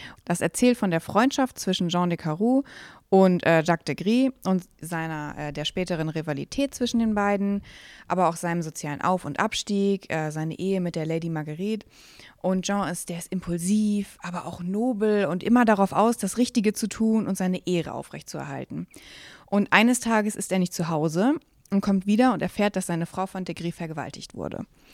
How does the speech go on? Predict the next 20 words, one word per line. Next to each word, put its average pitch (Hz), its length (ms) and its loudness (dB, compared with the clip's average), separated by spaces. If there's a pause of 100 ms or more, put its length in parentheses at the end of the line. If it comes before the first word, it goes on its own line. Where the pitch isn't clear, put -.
(440)
Und, 208 380 8
ähm, 190 380 2
natürlich 180 480 0
tröstet 208 420 -4
er 180 120 0
sie 185 440 0
und, 170 480 -2
äh, 156 260 0
kümmert 214 380 2
sich 196 180 -2
um 190 140 4
sie 190 400 6
und 170 300 2
will 185 200 6
dann 185 140 6
aber 165 240 2
auch, 160 240 2 (120)
dass - 200 0
Gerechtigkeit 233 800 2 (640)
passiert 262 500 2